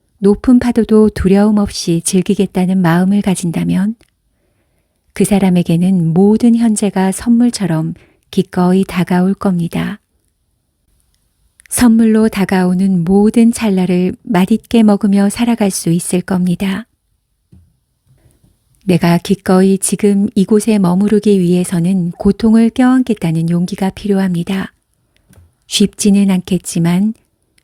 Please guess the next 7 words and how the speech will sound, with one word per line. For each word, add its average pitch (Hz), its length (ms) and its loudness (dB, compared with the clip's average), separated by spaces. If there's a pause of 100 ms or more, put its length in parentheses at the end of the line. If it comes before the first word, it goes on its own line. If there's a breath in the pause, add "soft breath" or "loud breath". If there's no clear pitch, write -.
(300)
용기를 208 520 2
내 175 280 -4 (640)
지금 170 560 -2 (560)
여기에 202 500 2
모든 214 460 2
즐거움과 202 840 -2
괴로움을 180 680 0